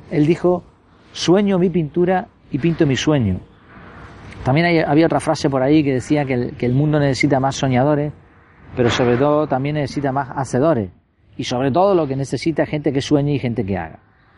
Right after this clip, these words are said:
Los sueños son parte fundamental de nuestra vida y muchas veces los, los ninguneamos, los tratamos como si no tuviesen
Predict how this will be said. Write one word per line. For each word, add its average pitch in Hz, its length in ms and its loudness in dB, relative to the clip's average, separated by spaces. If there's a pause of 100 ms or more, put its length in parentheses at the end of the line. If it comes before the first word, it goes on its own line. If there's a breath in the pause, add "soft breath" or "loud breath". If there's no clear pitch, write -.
(180)
Los 127 140 0
sueños 160 280 2
son 151 200 0
parte 165 280 -4
fundamental 147 540 -4
de 135 80 -4
nuestra 139 280 -4
vida 151 320 2
y 147 120 -4
muchas 165 260 2
veces 170 260 2
los, 139 520 2
los 131 320 2
ninguneamos, 135 680 2
los 120 140 0
tratamos 143 380 0
como 151 180 -2
si 139 120 -6
no 143 100 0
tuviesen 139 440 2